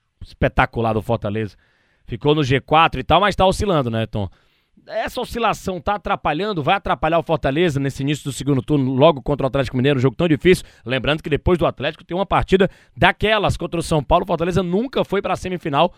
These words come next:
da Copa do Brasil e vai encarar o São Paulo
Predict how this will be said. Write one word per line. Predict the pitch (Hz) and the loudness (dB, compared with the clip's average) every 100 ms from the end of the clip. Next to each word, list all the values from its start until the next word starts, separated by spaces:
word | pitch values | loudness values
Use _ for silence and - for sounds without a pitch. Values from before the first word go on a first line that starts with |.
| _ _ - | _ _ -4
da | 165 | -2
Copa | - 180 185 | 0 0 0
do | |
Brasil | 190 208 131 165 139 - _ | 2 0 4 4 2 -2 _
e | - 110 | -4 2
vai | 151 | 2
encarar | 170 165 | 2 0
o | 180 | 2
São | 233 220 | 0 2
Paulo | 190 185 180 147 107 | 4 6 6 4 2